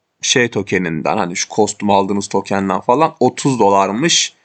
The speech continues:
Yani arkadaşlar bunun kötü olduğunu söylememe bile gerek yok. Oldukça kötü. Tabii kategori dört malzemesinin ne kadar vereceğine göre değişir ama arkadaşlar ben hiç fazla miktarlarda vereceğini düşünmüyorum. Yani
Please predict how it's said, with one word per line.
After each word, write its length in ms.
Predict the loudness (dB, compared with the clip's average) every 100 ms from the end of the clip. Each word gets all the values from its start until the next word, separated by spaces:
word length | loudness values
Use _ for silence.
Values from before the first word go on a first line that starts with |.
| _ _ _ _
Yani 220 | 2 2 4
arkadaşlar 560 | 0 0 0 0 0
bunun 260 | 0 2 0
kötü 400 | 2 0 2 2
olduğunu 280 | 2 2 0
söylememe 560 | 2 2 2 2 2
bile 200 | 2 4
gerek 280 | 4 2 0
yok. 160 | -4 2
Oldukça 420 | 2 2 -2 -2
kötü. 420 | 0 2 0 0 _ -20 -16 -2
Tabii 240 | 0 0
kategori 680 | 0 -2 0 2 4 4 4
dört 220 | 4 4
malzemesinin 760 | 4 4 2 2 2 4 4
ne 120 | 4 4
kadar 340 | 2 2 4
vereceğine 500 | 4 4 4 4 4
göre 460 | 4 4 4 2 2
değişir 540 | 2 2 2 2 4
ama 120 | 4
arkadaşlar 560 | 4 4 0 2 0 2
ben 300 | 0 -2 -8 _ _ _ _ _ _
hiç 340 | 0 2 -2 -4 -10
fazla 520 | -4 4 4 2 0
miktarlarda 680 | 2 0 2 2 4 2 2
vereceğini 500 | 2 2 4 2 2
düşünmüyorum. 580 | -2 -6 -2 0 0 2
Yani 320 | 0 2 -2